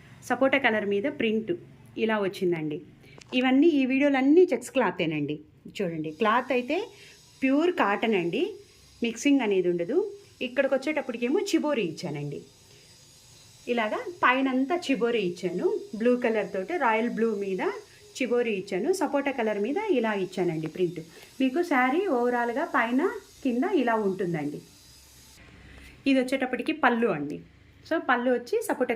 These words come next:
కలర్ వచ్చింది. సపోటా కలర్ మీద ప్రింట్ చూడండి, చాలా అందంగా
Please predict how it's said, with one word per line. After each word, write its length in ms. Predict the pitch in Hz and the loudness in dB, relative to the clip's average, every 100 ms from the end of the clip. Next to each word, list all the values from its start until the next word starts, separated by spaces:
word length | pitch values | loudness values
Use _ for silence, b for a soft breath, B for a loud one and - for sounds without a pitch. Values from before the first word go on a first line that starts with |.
| 214 | -2
కలర్ 180 | 185 175 | -2 -4
వచ్చింది. 280 | 175 214 311 381 | -4 0 0 0
సపోటా 260 | 240 233 226 | -2 -2 -2
కలర్ 200 | 214 190 190 | -4 -4 -4
మీద 120 | 185 180 | -4 -4
ప్రింట్ 240 | 202 208 208 | -6 -4 -6
చూడండి, 380 | 190 170 170 285 403 B B B B - | -6 -6 -4 -4 -6 B B B B -6
చాలా 280 | 208 214 226 196 | -2 -2 -2 -2
అందంగా 340 | 185 185 185 | 0 2 2